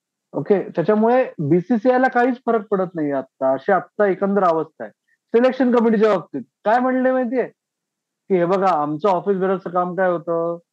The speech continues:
आम्ही क्रिकेट ॲडवायझरी कमिटीची नेमणूक केली, आता सगळं त्यांच्या हातात आहे, आता आमच्या हातात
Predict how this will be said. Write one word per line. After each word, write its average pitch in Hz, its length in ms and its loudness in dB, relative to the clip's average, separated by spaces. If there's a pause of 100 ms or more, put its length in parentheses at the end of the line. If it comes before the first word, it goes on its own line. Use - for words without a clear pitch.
(260)
आम्ही 170 220 -2
क्रिकेट 190 360 -2
ॲडवायझरी 160 540 0
कमिटीची 156 460 -6
नेमणूक 160 480 -2
केली, 120 220 -2 (720)
आता 156 300 0
सगळं 226 420 2
त्यांच्या 254 360 2
हातात 262 320 0
आहे, 127 200 -4 (300)
आता 156 200 -2
आमच्या 208 380 0
हातात 277 200 0